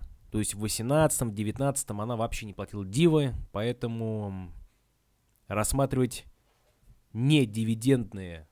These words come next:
компании это особо, м, нецелесообразно. С точки зрения технического анализа, я думаю, рассматривать эту компанию не будут, так как пока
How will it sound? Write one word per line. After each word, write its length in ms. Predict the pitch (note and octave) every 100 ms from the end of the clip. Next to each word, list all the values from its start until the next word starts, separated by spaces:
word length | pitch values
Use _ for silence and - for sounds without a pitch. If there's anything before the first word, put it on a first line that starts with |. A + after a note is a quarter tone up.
| -
компании 720 | A2 G#2 - E3+ D3 G2 E2+
это 360 | F2+ B2 - A2+
особо, 480 | - A#2+ A2 G#2+ F#2+
м, 260 | F2 - -
нецелесообразно. 1300 | A2+ B2+ B2+ B2+ A2+ B2+ A#2+ A2+ G#2+ F#2 - - - _ _ _ - _ _ _ - _ -
С 60 |
точки 300 | C3+ C3+ -
зрения 380 | B2+ C3+ C3+ B2+
технического 680 | - C3 - D3 - - A#2
анализа, 320 | C3+ B2+ G#2
я 100 | A2
думаю, 220 | A2+ A#2+
рассматривать 440 | A#2 A#2+ C3 A2+ A2
эту 40 |
компанию 400 | B2 A#2 B2+ A#2
не 100 | A#2
будут, 280 | B2+ D#3+ C#3
так 100 | G#2
как 160 | G2+ -
пока 240 | - A#2+